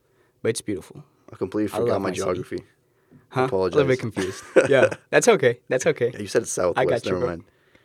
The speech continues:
Speaker 2: No worries, bro. I'm landlocked,
Speaker 1: Yeah.
Speaker 2: so I don't know anything about beaches. <laughs> Bolivia's landlocked, bro. It's been like that
Speaker 1: I
Speaker 2: for
Speaker 1: mean, the
Speaker 2: years.
Speaker 1: beach that we have close by, um, it's not that beautiful. It's like a port,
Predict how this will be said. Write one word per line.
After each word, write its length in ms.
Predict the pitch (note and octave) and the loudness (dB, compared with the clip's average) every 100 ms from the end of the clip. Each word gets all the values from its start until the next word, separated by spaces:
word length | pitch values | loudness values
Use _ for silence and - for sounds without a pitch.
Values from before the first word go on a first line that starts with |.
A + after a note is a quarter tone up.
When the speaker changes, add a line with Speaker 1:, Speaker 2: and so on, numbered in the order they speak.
| - - | -20 -14
Speaker 2:
No 100 | - | -2
worries, 180 | F#2 F2+ | 0 0
bro. 180 | F#2 F#2+ | 0 2
I'm 140 | G#2+ G#2+ | 2 4
landlocked, 540 | G#2 F#2+ E2 D#2+ - _ - | 2 2 0 -2 -10 _ -4
Speaker 1:
Yeah. 120 | D3 | 0
Speaker 2:
so 80 | B2 | 4
I 40 | G#2+ | 4
don't 100 | A2 | 4
know 80 | G#2 | 2
anything 240 | G#2+ G#2 | 2 0
about 200 | G2+ F2 | -2 -2
beaches. 500 | G2+ - B2 - - - - - | -2 0 0 -2 -2 -6 -6 -12
<laughs> 300 | - - D3 G2+ | -10 -6 -4 -2
Bolivia's 460 | G#2 A2 A2+ G2+ | 4 6 6 2
landlocked, 400 | G2 G2 F2+ - | 0 -2 -6 -6
bro. 100 | G2 | -8
It's 120 | F2 | -8
been 160 | - F#2+ | -6 -2
like 180 | F#2 - | -2 0
that 80 | D#3 | 0
Speaker 1:
I 40 | |
Speaker 2:
for 40 | E3 | 2
Speaker 1:
mean, 120 | F3 F3+ | 2 2
the 60 | |
Speaker 2:
years. 60 | B2+ | 2
Speaker 1:
beach 260 | E3 F3+ - | 0 -2 2
that 140 | D3+ | 4
we 120 | C3 | 4
have 200 | C#3 A2 | 2 0
close 360 | - B2+ B2 B2+ | -2 2 2 2
by, 400 | - A2+ B2+ C3 B2 | 0 4 4 2 -2
um, 520 | A2+ G#2+ G#2 F#2+ G2 _ _ _ _ _ - | -4 -2 -2 -4 -10 _ _ _ _ _ -10
it's 240 | B2+ - | -8 -8
not 320 | C3+ C3+ B2 | -2 0 2
that 240 | A#2 A2 F2+ | 0 -2 -2
beautiful. 400 | G2+ F#2+ - E2+ | -6 -4 -8 -10
It's 180 | - - | -8 -4
like 140 | A#2+ | -4
a 40 | A#2+ | -6
port, 340 | - G#2 | -8 -8